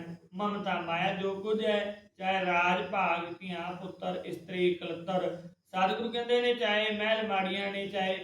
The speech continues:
ਤੇਰੀ ਜ਼ਿੰਦਗੀ ਹੈ, ਚਾਹੇ ਪੰਜ ਭੂਤ ਦਾ ਸਰੀਰ ਹੈ, ਸਭ ਕੁਛ ਮਿਥਿਆ ਹੈ, ਭਾਵ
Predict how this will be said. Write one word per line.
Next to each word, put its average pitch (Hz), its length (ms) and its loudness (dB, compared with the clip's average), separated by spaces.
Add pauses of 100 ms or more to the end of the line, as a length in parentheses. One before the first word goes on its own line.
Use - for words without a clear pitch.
(320)
ਤੇਰੀ 180 160 -4
ਜ਼ਿੰਦਗੀ 180 560 -2
ਹੈ, 185 40 0
ਚਾਹੇ 180 260 -2
ਪੰਜ 180 240 -6
ਭੂਤ 175 180 -6
ਦਾ 175 60 -4
ਸਰੀਰ 170 460 -2
ਹੈ, 202 380 -2 (180)
ਸਭ 220 280 0
ਕੁਛ 185 320 -4 (400)
ਮਿਥਿਆ 170 600 0
ਹੈ, 190 560 2 (120)
ਭਾਵ 160 480 -2